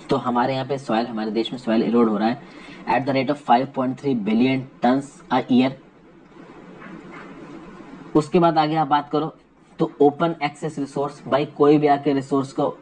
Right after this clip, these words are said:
open तरीके से एक्सप्लॉइट करता है, सरकार का प्रॉपर regulation है नहीं। और agriculture dependent जो people है, वो कहीं ना कहीं poverty में फंसे हुए हैं, गरीब हैं, तो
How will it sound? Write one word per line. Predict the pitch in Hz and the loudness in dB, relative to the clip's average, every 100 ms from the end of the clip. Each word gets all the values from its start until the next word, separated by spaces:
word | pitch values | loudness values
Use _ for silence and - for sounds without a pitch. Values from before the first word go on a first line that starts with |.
| - | -4
open | 131 143 143 | -2 -2 -2
तरीके | 135 135 139 | -2 -2 -2
से | 139 | -6
एक्सप्लॉइट | 131 - 127 127 | -6 -4 -4 -2
करता | 135 123 135 | -6 -6 -6
है, | |
सरकार | 131 120 120 120 | -6 -6 0 0
का | 120 | -2
प्रॉपर | - 120 120 | -6 -6 -4
regulation | 117 113 113 120 | -2 -2 -2 -4
है | 110 117 | -4 -2
नहीं। | 120 - - - - - - - | -2 -6 -14 -20 -20 -18 -12 2
और | 135 | 2
agriculture | 156 165 180 160 151 | 4 0 0 -2 -2
dependent | 147 127 127 135 135 | -4 -4 -4 -4 -4
जो | 131 - - - | -6 -8 -12 4
people | 139 143 | 4 6
है, | 160 - 240 _ _ _ _ - - 143 | 0 -4 -12 _ _ _ _ -20 -2 2
वो | |
कहीं | 151 151 139 | 2 0 -2
ना | |
कहीं | 135 139 | -2 -2
poverty | 135 123 120 127 | 0 2 2 0
में | 139 | -2
फंसे | 131 123 135 | -4 -6 -4
हुए | 139 | -2
हैं, | 139 110 | 0 2
गरीब | 110 135 135 | 2 2 0
हैं, | 147 - - - - - - - | -4 -6 -10 -20 -20 -20 -20 -4
तो | - 147 - | 2 2 0